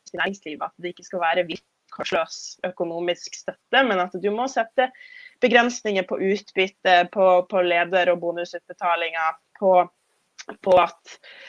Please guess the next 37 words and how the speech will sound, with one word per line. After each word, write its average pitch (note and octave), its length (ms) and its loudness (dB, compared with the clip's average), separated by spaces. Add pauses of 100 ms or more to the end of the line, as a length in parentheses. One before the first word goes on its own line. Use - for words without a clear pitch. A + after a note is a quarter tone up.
(160)
eh, F3+ 320 4
bedriftene - 400 -8
som F3+ 120 -6
mottar D#3+ 200 -6
støtte - 320 -8
ikke F3 240 -10
kan F#3 160 -8
si - 720 -10
opp - 80 -6
folk - 440 -6 (280)
i, D3+ 160 -2
i F#3 120 -2
støtteperioden. D#3 920 -10 (520)
Ehm, G3 480 6
og G3 160 0
det B3 80 6
mener G3 240 2
jeg F#3 140 -4
skulle G#3 160 -2
bare F#3 180 0
mangle, F3+ 460 0 (160)
og D#3+ 100 0
er F3 140 2
jo E3+ 80 2 (260)
noe F#3 160 -2
som G3 240 -4
du - 160 -10
ser F#3 240 0
også F3 220 -4
andre F3 260 -2
land D#3+ 240 -4
rundt - 240 -14
oss E3+ 160 -14
har, D#3+ 140 -2 (160)
har E3+ 240 -6
hatt E3+ 100 -14
strengere F3+ 640 -4